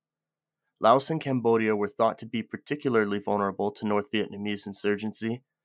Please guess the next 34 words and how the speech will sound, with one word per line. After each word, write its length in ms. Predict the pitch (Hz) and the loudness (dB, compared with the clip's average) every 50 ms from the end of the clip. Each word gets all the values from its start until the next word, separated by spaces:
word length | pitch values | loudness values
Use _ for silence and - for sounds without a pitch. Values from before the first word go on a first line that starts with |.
| _ _ _ _ _ - | _ _ _ _ _ -4
and 80 | 123 120 | -2 0
had 140 | 117 113 110 | 0 0 2
been 200 | 120 113 110 - | 0 0 0 2
areas 340 | 120 131 139 147 151 135 | 0 2 2 2 0 -2
of 100 | 131 127 | 0 2
operations 680 | 131 131 131 127 135 131 127 127 127 - - 139 135 131 | 2 2 2 2 0 0 0 0 0 -2 -2 -4 -4 -4
for 140 | - - 117 | -6 -6 -6
the 80 | 107 | -6
Central 460 | 101 - - 135 135 131 - 131 123 - | -4 -2 -2 -2 -2 -2 -2 -4 -2 -2
Intelligence 640 | 113 117 110 - 117 123 123 110 110 101 95 - | -2 -4 -4 -2 -2 0 0 0 -4 -6 -8 -4
Agency, 600 | 110 101 101 95 - 98 98 - - 87 98 117 139 | -4 -4 -4 -4 -6 -10 -10 -8 -6 -6 -4 -6 -6
C 240 | 135 - - 95 90 | -6 -6 -4 -2 -2
I 100 | 90 78 | -2 -2
A, 400 | 78 101 113 87 69 104 - _ _ _ _ _ _ - | -4 -4 -6 -6 -6 -10 -10 _ _ _ _ _ _ -10
since 260 | - 135 123 - - | -4 -4 -4 0 2
nineteen 320 | 110 107 101 - 110 104 | 2 2 2 0 -4 -6
fifty-three. 680 | 98 - 95 - - 101 - - 104 95 69 62 71 - _ _ _ _ _ _ _ _ _ _ _ _ _ _ _ _ _ _ _ - | -4 -6 -8 -8 -8 -14 -10 -6 -4 -4 -4 -4 -8 -10 _ _ _ _ _ _ _ _ _ _ _ _ _ _ _ _ _ _ _ -10
The 80 | - | -8
C 220 | - - - 147 160 | -6 -4 -2 0 2
I 140 | 160 160 156 | 2 4 4
A's 220 | 151 151 147 147 | 2 0 0 -2
clandestine 760 | - - 131 120 113 98 - 104 123 - - - 147 143 127 - | -2 0 2 2 2 0 0 -2 -2 -2 -2 -2 -2 -2 -2 0
air 240 | 113 113 110 - | 0 0 0 0
efforts 340 | - 101 - - 82 - - | -2 -4 -4 -6 -8 -8 -8
in 80 | 98 95 | -10 -8
Southeast 600 | - - 107 113 123 127 - 135 127 120 - - | -4 0 0 2 2 0 -2 -4 -4 -4 -2 -2
Asia 300 | 107 104 98 - 98 - - | -2 -2 -2 -2 -4 -6 -6
achieved 400 | - - - - 117 107 - - | -8 -10 -6 -6 -6 -6 -6 -4
great 260 | - 110 117 120 - | -2 -2 0 -2 -2
success 560 | - 139 135 - - 107 87 76 76 - - | -8 -8 -8 -4 0 0 0 0 0 -4 -8
and 140 | - 104 110 | -4 -2 0
influenced 500 | 113 127 131 - 151 151 151 143 147 - | 0 -2 -2 -2 0 0 0 0 0 -4
the 160 | - 98 - | -10 -6 -4
activation 720 | - 101 120 - - 131 120 113 101 92 92 - 101 78 | -2 -2 -2 -4 -6 -4 -2 0 -2 -2 -2 -6 -10 -10